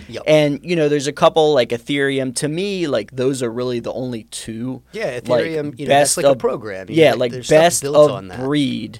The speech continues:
Speaker 1: Yeah.
Speaker 2: things. And there's some other ones coming up, but to me, like, Bitcoin and Ethereum, and then there's a lot of,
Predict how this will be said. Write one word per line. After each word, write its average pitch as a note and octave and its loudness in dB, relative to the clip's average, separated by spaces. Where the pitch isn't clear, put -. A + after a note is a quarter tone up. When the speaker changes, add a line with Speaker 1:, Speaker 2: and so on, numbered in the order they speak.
Speaker 1:
Yeah. C3 -12
Speaker 2:
things. B2 2
And D#3 0
there's F#3+ 0
some A3+ -2
other F3+ 6
ones F3+ -2
coming D#3 -2
up, C3+ 0
but A#2+ -2
to C3+ -8
me, F#3 -4
like, C3 -2
Bitcoin C#3+ -2
and B2 -6
Ethereum, B2 -4
and C3 -6
then C3+ -6
there's B2+ -6
a B2+ -4
lot C#3+ 0
of, B2+ -6